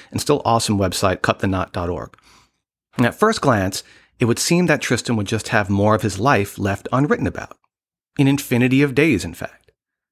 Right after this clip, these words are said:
But Professor Bogomolny disagrees. Basically, he says, choose a day in the life of Tristram Shandy,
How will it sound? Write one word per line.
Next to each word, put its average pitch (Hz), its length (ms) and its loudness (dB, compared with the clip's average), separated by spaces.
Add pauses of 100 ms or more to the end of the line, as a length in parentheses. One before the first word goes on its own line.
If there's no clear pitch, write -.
(380)
But - 120 0
Professor 240 320 0
Bogomolny 175 500 0
disagrees. 131 600 -6 (640)
Basically, 127 580 0
he 95 100 -8
says, 92 400 -6 (880)
choose 302 280 2
a 294 60 2
day 220 240 4
in 110 80 2
the 120 80 2
life 131 220 2
of 131 80 -8
Tristram 151 280 -4
Shandy, - 440 -4